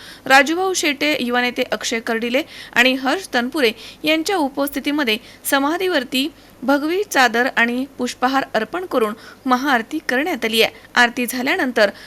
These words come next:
नाथभक्तांनी देवस्थानच्या कळसावरती भगवा ध्वज लावण्याचा प्रयत्न केला,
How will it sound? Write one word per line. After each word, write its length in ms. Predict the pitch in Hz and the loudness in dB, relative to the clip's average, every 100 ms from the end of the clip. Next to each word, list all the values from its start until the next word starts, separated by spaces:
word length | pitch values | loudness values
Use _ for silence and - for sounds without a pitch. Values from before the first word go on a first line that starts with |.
| - | -8
नाथभक्तांनी 880 | 285 302 302 381 359 - 302 294 311 359 - - | 2 2 4 -2 -4 0 0 0 -4 -6 -18 -4
देवस्थानच्या 760 | 277 277 311 - 349 330 339 359 | 2 2 0 -6 -6 -4 -2 -2
कळसावरती 720 | 311 240 247 370 262 240 214 - - - | 0 -2 0 -2 -2 -2 -4 -4 -18 -4
भगवा 440 | 262 269 285 381 | 0 0 0 -2
ध्वज 340 | 381 277 277 285 | 0 0 2 2
लावण्याचा 540 | 285 233 226 226 240 | 0 0 -2 -2 -4
प्रयत्न 420 | 240 220 240 247 214 | -2 -2 -4 -6 -4
केला, 200 | 220 208 | 0 0